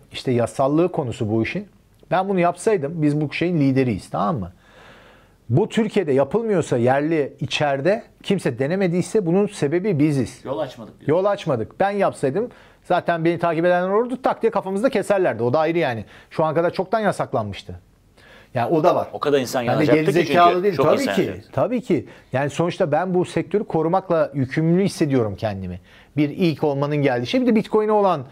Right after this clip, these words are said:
Speaker 1: özel, e, o şeyimden dolayı.
Speaker 2: Tabii çıkış sebebin de bu ya.
Speaker 1: Evet yani bunu, e, kaldıraç işi yani kişisel olarak da kimseye tavsiye etmem hele bu işlerde. Bitcoin'de, Bitcoin
Speaker 2: Asla.
Speaker 1: artı ne
Speaker 2: Ben
Speaker 1: Bitcoin'de
Speaker 2: hiçbir
Speaker 1: ne
Speaker 2: işte
Speaker 1: diğer
Speaker 2: tavsiye
Speaker 1: işlerde.
Speaker 2: etmiyorum.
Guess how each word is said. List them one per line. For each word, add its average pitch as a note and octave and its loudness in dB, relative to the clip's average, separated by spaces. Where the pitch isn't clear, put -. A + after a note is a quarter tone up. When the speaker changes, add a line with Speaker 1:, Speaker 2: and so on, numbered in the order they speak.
Speaker 1:
özel, C3 2
e, A#2+ 4
o - -6
şeyimden A2+ -2
dolayı. F#2+ -2
Speaker 2:
Tabii F2+ -6
çıkış F3 -4
sebebin D#3+ -2
de D3 -4
bu F3 -6
ya. A3 -6
Speaker 1:
Evet D#3+ 0
yani D#3 4
bunu, G#3+ 2
e, C3+ 2
kaldıraç E3+ 0
işi C#3+ 0
yani G2+ -8
kişisel - 0
olarak F3 2
da D3+ -4
kimseye D#3 0
tavsiye D3+ 0
etmem D3+ -4
hele C#3 2
bu C3+ 2
işlerde. C#3 -2
Bitcoin'de, B2 -2
Bitcoin B2+ -4
Speaker 2:
Asla. A#2 0
Speaker 1:
artı A#2 -2
ne C#3+ -2
Speaker 2:
Ben B2+ 2
Speaker 1:
Bitcoin'de E3+ 2
Speaker 2:
hiçbir A3 2
Speaker 1:
ne - 2
Speaker 2:
işte F#3 2
Speaker 1:
diğer C#3 4
Speaker 2:
tavsiye G#2+ -2
Speaker 1:
işlerde. G2 -2
Speaker 2:
etmiyorum. A#3 -2